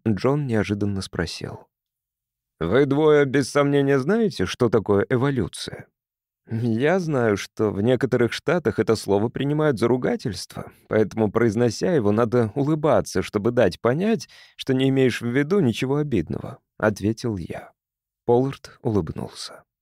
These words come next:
«Я думаю, вы знакомы с тем фактом, что вся жизнь на Земле началась с простейшей одноклеточной амёбы,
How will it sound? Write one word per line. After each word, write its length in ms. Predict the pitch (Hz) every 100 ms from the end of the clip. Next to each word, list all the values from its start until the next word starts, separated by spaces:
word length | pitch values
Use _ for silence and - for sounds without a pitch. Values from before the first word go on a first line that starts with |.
| _ _ _ _ _ _ _ _
«Я 320 | - 110 202 208
думаю, 420 | 220 214 208 190
вы 240 | 180 202
знакомы 480 | 170 208 208 277 185
с 80 | -
тем 220 | 127 120
фактом, 500 | - 123 87 110 107
что 200 | - 143
вся 320 | 123 160 202
жизнь 380 | 175 139 104 80
на 160 | 98 107
Земле 500 | 117 135 202 233 110
началась 560 | 92 95 117 135 131 117
с 80 | -
простейшей 680 | 123 131 - 156 185 - 175
одноклеточной 800 | 127 131 135 151 151 - 135
амёбы, 600 | 139 123 92 - - -